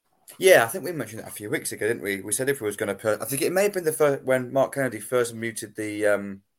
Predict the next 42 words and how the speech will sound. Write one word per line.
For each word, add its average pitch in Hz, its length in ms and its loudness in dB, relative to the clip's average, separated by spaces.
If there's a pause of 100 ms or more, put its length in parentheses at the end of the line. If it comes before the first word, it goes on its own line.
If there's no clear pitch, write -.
(100)
potential 104 440 -6
of 98 40 -8
going 98 220 0
three 98 220 -6
five 95 280 0
two. 90 200 -4
Hasn't 107 300 -4
really 104 220 -2
done 98 220 -4
it - 140 -8 (160)
much, 107 380 -4
but - 80 -6
he 107 60 -6
mentioned 110 300 -2
it - 80 -12
the - 60 -20
first 95 240 -4
time 98 120 -10
we 101 100 -4
were 104 80 -4
discussing 101 540 -6 (640)
how 107 180 -4
that 95 160 -4
might 90 160 -8
be 90 60 -14
beneficial. 98 800 -4
But - 100 -18
we 107 100 2
also 104 300 0
said 95 320 0
that 95 200 0 (1160)
if - 80 -10
you 98 80 -10
can 101 120 -8
play 110 200 4
those 101 220 2
two 101 420 -4 (560)
behind 107 440 2
House 98 500 -2 (120)
rather 101 420 0
than 95 320 -6 (320)
wingers, 95 380 -4